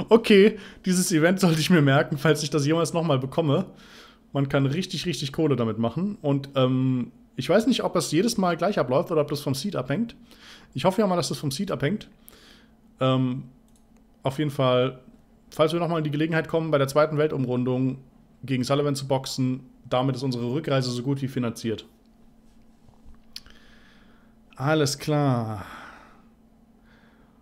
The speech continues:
Und, äh, Monsieur Fogg holt uns sogar Frühstück. Da haben sich quasi die Rollen umgekehrt.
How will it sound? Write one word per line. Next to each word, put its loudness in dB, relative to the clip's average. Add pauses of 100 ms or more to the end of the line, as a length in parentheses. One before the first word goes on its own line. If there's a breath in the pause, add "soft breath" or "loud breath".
(160)
Und, 0
äh, 8
Monsieur 2
Fogg 0
holt 6
uns -2
sogar 4
Frühstück. -2
Da 0
haben -2
sich -6
quasi -2
die -2
Rollen 0
umgekehrt. -2